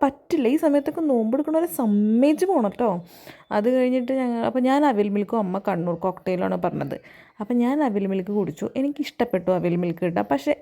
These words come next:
ഏത് ഷെയ്ക്കാണെങ്കിലും അത്ര ദാഹമാണെങ്കിൽ മാത്രമേ എൻ്റെ തീരുള്ളൂ, അല്ലെങ്കിൽ തീരില്ല. അങ്ങനെ അടുത്ത ഷോപ്പ് കയറി. അത് കഴിഞ്ഞ് വരുമ്പോഴേക്കും ഞാൻ ഭയങ്കരമായിട്ട് ക്ഷീണിച്ചു കേട്ടോ.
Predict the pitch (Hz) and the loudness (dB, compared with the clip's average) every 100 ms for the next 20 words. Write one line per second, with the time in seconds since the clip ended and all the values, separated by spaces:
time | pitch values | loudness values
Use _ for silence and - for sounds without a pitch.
0 | 285 311 330 349 381 440 302 233 208 - | 4 4 4 2 2 2 2 2 -2 -4
1 | 247 208 196 214 - - - _ 220 - | -2 -2 -2 -4 -8 -18 -20 _ -12 -12
2 | _ _ _ - 403 415 370 320 330 330 | _ _ _ 2 4 6 4 4 4 4
3 | 294 285 294 277 247 247 247 285 311 330 | 4 2 0 0 0 -2 -2 -2 0 2
4 | 240 240 208 190 180 190 - 208 196 196 | 0 0 -2 2 2 0 -2 -2 -2 -4
5 | - 208 196 185 190 247 - - - 330 | -8 -6 -4 -2 -2 -4 -8 -20 -2 2
6 | 349 320 302 339 330 262 226 233 190 170 | 4 4 2 2 2 2 0 0 0 0
7 | - 190 202 233 233 247 233 208 202 202 | -2 -2 0 2 2 2 2 2 0 -2
8 | 233 240 208 185 208 220 196 185 180 208 | -2 -2 0 -2 -2 -2 0 0 0 -2
9 | 247 269 311 349 359 370 359 - 190 175 | -2 -2 -2 -2 -2 -4 -4 -4 -4 -4
10 | 185 165 170 | -4 -2 -2